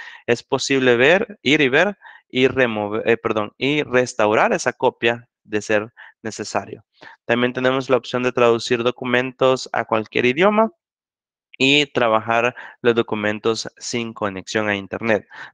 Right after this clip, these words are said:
Recordemos que son archivos de internet, son archivos en la nube. Por ende, necesitamos una conexión a internet para poderlos editar.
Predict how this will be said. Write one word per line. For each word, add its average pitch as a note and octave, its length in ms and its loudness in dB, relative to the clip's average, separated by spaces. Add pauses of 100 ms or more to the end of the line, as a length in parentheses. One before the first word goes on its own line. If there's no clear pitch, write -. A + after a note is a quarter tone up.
Recordemos C#3+ 480 2
que D#3+ 100 -6
son D3 220 -2
archivos C#3 420 0
de B2+ 80 0
internet, G2 580 -4 (200)
son G#2 240 -6
archivos G#2+ 480 -2
en G2 80 -4
la F#2+ 100 -4
nube. G2+ 380 -2 (360)
Por A#2+ 200 4
ende, A2 500 0
necesitamos A2 800 -4
una B2 160 -6
conexión A2 420 -6
a G#2+ 60 -2
internet G#2+ 460 -6
para A2 180 0
poderlos G2 540 -4
editar. D3 420 0